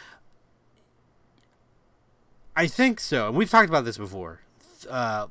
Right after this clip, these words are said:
uh, Force Awakens was Han Solo's movie. Last Jedi was Luke Skywalker's.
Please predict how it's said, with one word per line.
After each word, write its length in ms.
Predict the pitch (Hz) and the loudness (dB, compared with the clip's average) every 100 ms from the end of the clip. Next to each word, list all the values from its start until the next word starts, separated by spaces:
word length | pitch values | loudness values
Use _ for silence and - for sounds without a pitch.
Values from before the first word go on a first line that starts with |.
| 123 | -10
uh, 160 | 123 110 | -10 -6
Force 300 | - 208 208 | 0 0 2
Awakens 540 | 202 175 180 156 - | 0 2 -2 -4 -8
was 440 | 127 127 120 110 - | -4 -4 -4 -8 -10
Han 220 | 143 135 | -4 -4
Solo's 420 | - 127 113 104 | -2 -4 -4 -6
movie. 360 | 101 98 98 95 _ _ _ - | -10 -12 -14 -16 _ _ _ -6
Last 300 | 127 135 - | -2 -2 -2
Jedi 420 | 131 117 110 104 - _ _ _ _ - | -2 0 -2 -4 -12 _ _ _ _ -14
was 100 | 104 | -6
Luke 160 | 113 | -6
Skywalker's. 800 | 101 110 95 92 87 - - - | -6 -6 -6 -6 -8 -10 -20 -20